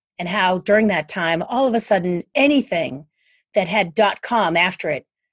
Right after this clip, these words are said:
was a big, huge internet startup company, and people were just throwing money at it. And it was growing and growing and growing. And there were lots of great companies that came out of this time. Like Amazon was a company that went public in nineteen ninety-seven,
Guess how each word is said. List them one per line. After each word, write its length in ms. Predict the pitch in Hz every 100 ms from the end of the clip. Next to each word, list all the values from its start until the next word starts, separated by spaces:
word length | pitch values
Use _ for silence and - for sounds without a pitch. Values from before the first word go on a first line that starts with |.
| -
was 160 | 185
a 140 | 175 -
big, 180 | - 220
huge 320 | - 233 196
internet 460 | - 185 202 165 -
startup 380 | - 175 151 -
company, 380 | 156 151 160 139
and 120 | 151
people 220 | 247 285
were 280 | 226 185 175
just 320 | 165 143 - _ _ _ _ -
throwing 400 | 320 330 320 294
money 280 | 247 233 190
at 200 | 139 147
it. 200 | 156 156 _ _ _ _
And 160 | 202 196
it 60 | 180
was 120 | 165
growing 480 | - 269 285 269 214
and 120 | 180
growing 420 | 208 208 214 214
and 120 | 190
growing. 640 | - 214 196 196 196 190 -
And 180 | 175 170
there 140 | 175
were 340 | 165 170 165 156 - _ 240
lots 260 | 269 277
of 80 | 233
great 240 | 220 214
companies 460 | - 214 208 190 180
that 100 | 160
came 240 | - 190
out 100 | 160
of 60 | 170
this 160 | 120 -
time. 260 | 185 135
Like 240 | 117 123 -
Amazon 540 | 208 202 185 190 185
was 140 | 185
a 40 | 180
company 300 | - 165 180
that 140 | 180
went 160 | - 143
public 300 | 190 180 175
in 60 |
nineteen 280 | 156 165 -
ninety-seven, 720 | 151 147 143 156 156 156 147